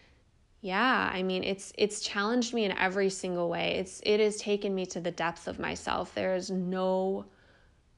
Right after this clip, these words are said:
hyperbole there. It absolutely has. And it's left no stone overturned. I mean, when I decided to go and start my own business, it asked me to take a hard look at my money story, which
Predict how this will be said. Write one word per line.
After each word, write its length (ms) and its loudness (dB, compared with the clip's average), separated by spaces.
hyperbole 640 6
there. 180 4
It 140 2
absolutely 560 2
has. 500 2
And 480 0
it's 180 2
left 360 2
no 120 4
stone 540 0
overturned. 540 4
I 100 2
mean, 180 2
when 140 2
I 300 4
decided 500 0
to 80 -2
go 560 2
and 120 4
start 200 6
my 100 6
own 240 4
business, 540 2
it 100 10
asked 400 4
me 320 4
to 240 2
take 340 4
a 80 8
hard 280 6
look 180 4
at 80 4
my 160 4
money 340 6
story, 560 0
which 540 0